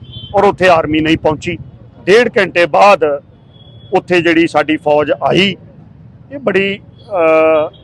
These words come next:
ਮੈਂ ਕੋਈ ਇੱਕ ਪੋਲੀਟੀਕਲ ਗੱਲ ਨਹੀਂ, ਇੱਕ ਬਤੌਰ ਆਮ ਨਾਗਰਿਕ ਹਿੰਦੁਸਤਾਨ ਦਾ ਦੁੱਖ ਹੁੰਦਾ, ਕੋਈ ਵੀ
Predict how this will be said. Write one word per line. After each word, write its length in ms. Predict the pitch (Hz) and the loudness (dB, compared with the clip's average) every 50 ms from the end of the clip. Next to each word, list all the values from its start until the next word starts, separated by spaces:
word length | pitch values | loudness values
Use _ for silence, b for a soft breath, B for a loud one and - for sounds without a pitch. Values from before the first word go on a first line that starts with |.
| - | -18
ਮੈਂ 580 | 160 143 151 160 170 180 185 180 175 175 175 170 | -10 -4 -2 0 2 2 0 0 -2 -4 -4 -8
ਕੋਈ 320 | 143 - 170 170 180 180 | -10 -6 -4 -4 -2 -2
ਇੱਕ 100 | 175 165 | -4 -6
ਪੋਲੀਟੀਕਲ 600 | - 180 151 - 170 190 - - 185 - 202 185 | -8 -12 -18 -14 -12 -12 -12 -8 -4 0 0 2
ਗੱਲ 220 | 160 160 160 156 156 | 2 2 2 2 0
ਨਹੀਂ, 160 | 185 208 185 | -2 -6 -6
ਇੱਕ 120 | 175 175 | -6 -6
ਬਤੌਰ 440 | 170 147 175 - 165 160 165 175 180 | -4 -6 -4 0 2 4 4 6 6
ਆਮ 220 | 175 160 160 165 165 | 4 4 2 2 -2
ਨਾਗਰਿਕ 480 | 156 160 151 147 147 151 165 165 - | -2 -2 -2 -2 -2 -2 -4 -4 -4
ਹਿੰਦੁਸਤਾਨ 560 | 175 151 139 151 139 - - 151 151 151 151 | -6 -8 -6 -8 -8 -6 -4 -4 -2 -2 -2
ਦਾ 320 | 147 160 160 160 160 175 165 | 0 2 2 4 2 0 -2
ਦੁੱਖ 280 | 139 127 165 160 - 156 | -4 -4 -4 -2 -2 -4
ਹੁੰਦਾ, 280 | 165 165 156 160 180 | -8 -4 -2 -2 -2
ਕੋਈ 260 | 240 - - 170 175 180 | -2 -2 -6 -6 -6 -4
ਵੀ 220 | 202 202 190 165 | -4 -6 -6 -6